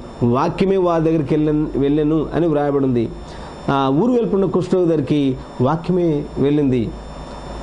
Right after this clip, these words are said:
జక్కయ్య దగ్గరికి వాక్యమే వచ్చి, "జక్కయ్య, కింది దిగమని" చెప్పింది. ఆ, పరిసయ్యుడైన సీమోను ఇంటి దగ్గరికి వాక్యమే, ఆ, సీమోను ఇంట్లోకి వెళ్ళి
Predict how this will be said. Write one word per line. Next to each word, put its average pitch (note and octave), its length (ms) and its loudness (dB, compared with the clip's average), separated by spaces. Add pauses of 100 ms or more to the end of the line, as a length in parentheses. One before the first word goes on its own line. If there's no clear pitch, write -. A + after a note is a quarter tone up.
(140)
జక్కయ్య F3 420 2
దగ్గరికి E3+ 560 2 (200)
వాక్యమే E3 480 2
వచ్చి, E3+ 260 2
"జక్కయ్య, D#3 320 2
కింది D#3 240 2
దిగమని" D3 380 2
చెప్పింది. B2 440 2 (520)
ఆ, C#3 380 2 (220)
పరిసయ్యుడైన A3+ 540 2
సీమోను A3+ 420 2
ఇంటి F3+ 140 2
దగ్గరికి D#3 480 2 (240)
వాక్యమే, D#3+ 600 2 (240)
ఆ, D3 300 2
సీమోను G3 320 2
ఇంట్లోకి E3+ 360 2
వెళ్ళి D3+ 280 2